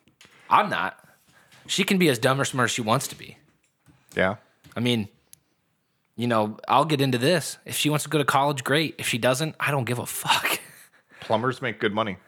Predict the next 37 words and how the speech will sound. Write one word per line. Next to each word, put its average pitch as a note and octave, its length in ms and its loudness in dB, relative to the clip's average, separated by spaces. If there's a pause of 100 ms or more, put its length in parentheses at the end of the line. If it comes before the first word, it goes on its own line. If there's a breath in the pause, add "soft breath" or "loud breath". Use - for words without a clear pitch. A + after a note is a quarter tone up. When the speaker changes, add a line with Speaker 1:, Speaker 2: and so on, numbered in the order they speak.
(360 soft breath)
Speaker 1:
I C3 100 2
mean, C#3+ 280 0
I C3+ 160 4
didn't. E3 240 -2
I C#3+ 80 4
went E3+ 160 0
to - 40 -4
college D3 240 4
for C#3+ 140 0
a B2+ 60 2
year. A#2+ 400 0
That C#3+ 160 4
was E3 140 2
the C#3+ 80 -2
biggest C#3+ 360 0
waste D3 220 2
of A#2 100 -2
money C3+ 240 2
in A#2+ 80 2
the A#2 100 0
entire C3 380 2
world. B2 380 0 (340 loud breath)
I D#3+ 140 0
majored D#3 540 0
in B2+ 200 0
drinking C3 400 0
alcohol, G#2+ 540 -2 (720 loud breath)
and C#3 120 0
my D3 120 2
minor F3 360 2
was C3+ 160 2
smoking D#3 420 0
weed. C3+ 360 0
Like, B2+ 220 0
I, D3 280 2
I D3 60 2
just, D3 300 -2